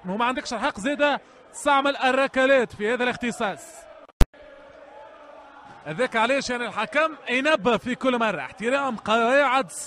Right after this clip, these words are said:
هذه، هذا الاختصاص وهذه الرياضة. لكمة ولا أجمل من جديد، لكمات ضربات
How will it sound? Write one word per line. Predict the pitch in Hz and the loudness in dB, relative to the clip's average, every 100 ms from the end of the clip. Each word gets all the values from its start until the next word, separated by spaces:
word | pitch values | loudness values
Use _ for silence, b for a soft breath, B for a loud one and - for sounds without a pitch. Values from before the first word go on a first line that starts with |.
| - - - - - - - - - - - _ _ - | -16 -20 -20 -20 -20 -20 -20 -20 -20 -20 -20 _ _ -12
هذه، | 170 247 233 202 233 226 220 214 214 254 | -4 -2 -2 0 0 0 0 0 0 0
هذا | 214 | 2
الاختصاص | 240 208 226 - 277 277 - | -2 -2 -6 -2 0 0 -2
وهذه | 226 254 185 | 0 0 0
الرياضة. | 233 226 233 294 330 - 330 330 330 320 320 302 285 262 240 226 208 | 0 0 4 4 4 4 4 6 4 4 2 0 0 -2 -2 -2 -2
لكمة | 277 330 320 294 294 294 | 0 0 -2 -2 0 2
ولا | 285 294 311 | 4 4 2
أجمل | - 240 226 196 165 - - - - - | 0 -2 -2 -2 -8 -16 -20 -20 -20 -10
من | 180 320 | -4 0
جديد، | 330 - 320 262 240 | 0 2 2 2 -2
لكمات | 262 285 302 311 262 | -2 -2 -2 -2 -2
ضربات | 269 285 277 320 311 262 | -2 0 0 2 2 0